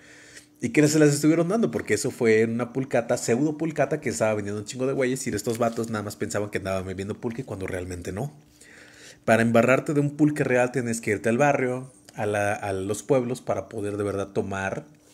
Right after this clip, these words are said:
algo que sepas que es neutle rico, neutle real. Y ahora, eh, actualmente casi se ha desaparecido totalmente la producción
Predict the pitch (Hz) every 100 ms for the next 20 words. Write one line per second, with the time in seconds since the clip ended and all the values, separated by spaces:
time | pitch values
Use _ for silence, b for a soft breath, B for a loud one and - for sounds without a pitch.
0 | - 104 110 117 101 - 104 95 113 -
1 | 101 90 101 107 117 104 95 98 - -
2 | - 113 - - 101 104 117 110 101 95
3 | B B B B - 104 98 90 87 -
4 | _ _ _ - _ _ - 117 110 127
5 | 135 135 110 101 104 101 101 107 110 165
6 | 170 196 220 214 - - 165 - - 180
7 | 190 185 180 170 135 - - 110 110 -
8 | 170 131 104 98 104 113 117 117 110 107
9 | 113 110 110 98 87 110 101 104